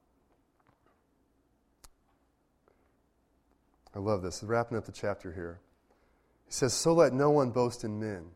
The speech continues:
For all things are yours, whether Paul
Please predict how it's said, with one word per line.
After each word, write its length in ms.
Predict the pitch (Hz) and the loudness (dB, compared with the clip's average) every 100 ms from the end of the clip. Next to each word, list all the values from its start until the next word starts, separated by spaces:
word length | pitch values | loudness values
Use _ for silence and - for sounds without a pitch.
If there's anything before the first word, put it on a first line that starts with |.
| _ _ _ _ _ _ _ _ _ _ _ _ _ _ _ _ _ | _ _ _ _ _ _ _ _ _ _ _ _ _ _ _ _ _
For 120 | 107 | 2
all 160 | 135 160 | 6 6
things 280 | 165 151 135 | 4 0 0
are 80 | |
yours, 360 | 113 110 95 - | 0 -2 -2 -4
whether 180 | 104 98 | -6 -6
Paul 600 | - - 139 170 180 | -8 -2 2 2 -2